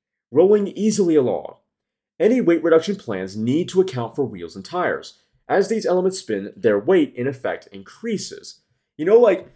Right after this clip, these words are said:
let's say you put a rock on the end of a string and then you swing it around. Like that, but a wheel.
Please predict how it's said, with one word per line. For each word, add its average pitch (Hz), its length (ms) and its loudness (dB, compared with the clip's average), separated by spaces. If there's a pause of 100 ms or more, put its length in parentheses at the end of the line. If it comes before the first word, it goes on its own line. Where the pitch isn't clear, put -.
(720)
let's - 160 -2
say 240 120 0
you 214 80 -2
put 175 180 0
a 123 60 4
rock 104 400 2
on 107 80 -4
the 101 80 -4
end 101 120 -4
of 90 60 -8
a - 40 -20
string 104 340 -4
and 101 60 -6
then 95 120 -4
you 95 40 -10
swing 107 360 -6
it 104 60 -2
around. 95 540 -2 (720)
Like 139 320 2
that, 120 360 2
but 110 100 2
a 101 60 0
wheel. 95 440 -6